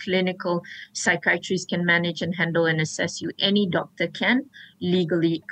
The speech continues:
Currently, if you go to any, let's say, health clinic, uh, clinic kesihatan, there are about four hundred plus, um, what we call family medicine specialists that are trained in mental health,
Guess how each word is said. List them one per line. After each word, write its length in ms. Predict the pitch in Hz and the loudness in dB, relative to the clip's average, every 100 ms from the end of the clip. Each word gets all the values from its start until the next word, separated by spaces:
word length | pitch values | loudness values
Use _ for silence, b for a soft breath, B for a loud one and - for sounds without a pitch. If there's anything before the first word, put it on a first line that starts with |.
| - | 0
Currently, 420 | 226 214 233 254 | 2 4 0 0
if 100 | 196 | -4
you 80 | 202 | -4
go 180 | 175 208 | 0 2
to 160 | 196 196 | 2 0
any, 520 | 202 196 202 202 202 208 B B B | 0 2 2 2 0 -2 B B B
let's 280 | - 196 196 | 0 0 2
say, 160 | - 214 214 | 2 2 4
health 260 | 202 - - | 0 0 -6
clinic, 300 | 190 196 254 - | -2 2 0 0
uh, 140 | 180 180 | 0 0
clinic 380 | - 202 220 | 2 2 2
kesihatan, 640 | - 175 180 196 - 233 - _ B B B | -2 -2 0 -2 -2 -2 -4 _ B B B
there 240 | 180 196 - | 4 4 4
are 180 | 214 220 | 4 4
about 340 | 190 180 185 | 2 2 0
four 320 | - - 214 202 | -2 0 2 4
hundred 320 | 208 190 - _ | 4 2 -2 _
plus, 480 | - 202 202 - - - | 0 2 2 -2 -6 0
um, 580 | 180 175 175 175 175 - - | 0 2 0 -2 -2 -6 -2
what 180 | 196 | 2
we 100 | 185 | 4
call 180 | 196 208 | 2 -2
family 400 | 196 190 185 196 | 0 0 2 2
medicine 480 | 185 175 175 - 190 | 2 2 0 -4 -6
specialists 720 | - - 175 - 208 247 262 | -6 -2 -2 0 0 0 2
that 140 | 190 180 | 0 2
are 100 | 170 | 0
trained 420 | - - 196 180 | 0 0 0 0
in 100 | 180 | 0
mental 300 | 175 170 - | 0 0 -2
health, 220 | 214 208 | 0 0